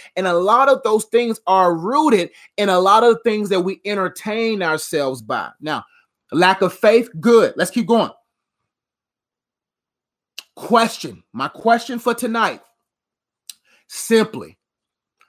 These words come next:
I wish my parents taught me things so I would have ended up, I know, but we, but God is gracious. He got you here, and he's utilizing people like myself by his grace to help you. Now, the question for tonight is simply,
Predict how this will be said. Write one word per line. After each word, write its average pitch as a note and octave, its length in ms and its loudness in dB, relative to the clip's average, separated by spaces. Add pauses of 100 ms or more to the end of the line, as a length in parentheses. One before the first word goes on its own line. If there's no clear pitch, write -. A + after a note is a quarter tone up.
(160)
I D3+ 80 4
wish F#3+ 260 4
my F#3 120 2
parents F#3 320 -2
taught F3 240 -2
me G3 60 -2
things E3+ 280 -4
so F#3 80 -4
I D#3+ 80 0
would D#3+ 180 -2
have E3 220 -6
ended E3 160 -4
up, E3 180 -8
I D3 100 -6
know, C3 300 -10 (140)
but D3 140 -2
we, D#3 240 -2
but C3+ 200 -10
God D#3 240 -2
is C#3 100 -10
gracious. F3 460 -2
He C#3+ 140 -8
got D3 380 -4
you E3+ 80 -2
here, F3 260 0 (200)
and D3 140 -4
he's C3 140 -6
utilizing E3 480 0
people F3 300 -6
like D3 160 -4
myself D#3+ 500 -2 (280)
by C#3+ 140 2
his D#3 180 -4
grace E3 340 0
to F3 120 0
help E3 240 2
you. B2+ 60 -6
Now, C#3 120 0
the C#3 80 -4
question G#3 420 2
for G#3+ 100 -2
tonight G3+ 320 2
is D#3 320 -2
simply, E3 400 -4